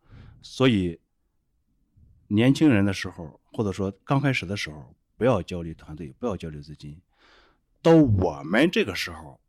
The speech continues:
我不，我不是倚老卖老啊，千万不要误会。就是你，当你有几部作品去，去作为一个基础的时候，那我们反而不希望自己一个人去做了。为什么知道吗？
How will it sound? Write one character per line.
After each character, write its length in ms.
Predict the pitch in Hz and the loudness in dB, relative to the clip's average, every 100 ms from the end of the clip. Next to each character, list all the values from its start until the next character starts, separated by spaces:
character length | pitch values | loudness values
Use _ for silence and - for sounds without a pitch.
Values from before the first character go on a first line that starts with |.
| _ _ | _ _
我 200 | 95 107 | -6 0
不， 180 | 151 98 | 0 0
我 100 | 98 | -6
不 140 | - | -6
是 100 | - | -4
倚 80 | 120 | -2
老 140 | 90 | -2
卖 160 | 80 92 | -2 -4
老 100 | 73 | -6
啊， 300 | - - 73 73 | -16 -20 -20 -14
千 180 | - 110 | -8 -8
万 80 | |
不 80 | 87 | -6
要 60 | 85 | -8
误 120 | 85 | -8
会。 180 | - - - - _ _ _ _ _ | -12 -18 -20 -20 _ _ _ _ _
就 100 | - | -10
是 140 | 101 95 | -6 -2
你， 240 | 113 135 131 | 0 0 -2
当 160 | - 175 | 0 4
你 60 | |
有 100 | 143 | 4
几 160 | 165 - | 2 -4
部 140 | 101 | -4
作 160 | 143 139 | 2 0
品 320 | - 85 73 - | 0 -12 -14 -14
去， 360 | - 98 73 - _ _ _ _ _ _ - | -8 -6 -8 -14 _ _ _ _ _ _ -14
去 160 | 107 | -10
作 180 | 95 110 | -4 -4
为 120 | 90 | -4
一 80 | 92 | -6
个 320 | 101 87 80 - | -8 -10 -10 -10
基 120 | - | -6
础 180 | 147 90 | -6 -6
的 80 | 76 | -14
时 160 | - | -14
候， 240 | 85 71 65 _ _ _ _ _ - | -16 -20 -20 _ _ _ _ _ -2
那 140 | 135 | 0
我 140 | 110 | 0
们 120 | 95 131 | -2 -4
反 300 | - - 73 | -6 -12 -12
而 320 | 78 110 123 _ _ | -4 -2 -2 _ _
不 100 | 151 | -2
希 160 | - 92 | -2 -4
望 100 | 80 | -10
自 120 | 87 | -12
己 80 | 78 | -14
一 60 | |
个 40 | 76 | -16
人 80 | 73 | -18
去 120 | 80 | -20
做 200 | - 71 | -20 -20
了。 100 | _ _ - | _ _ -8
为 120 | 117 | -8
什 120 | 90 | -8
么 80 | 76 | -16
知 100 | 78 | -20
道 80 | 71 | -20
吗？ 80 | 64 | _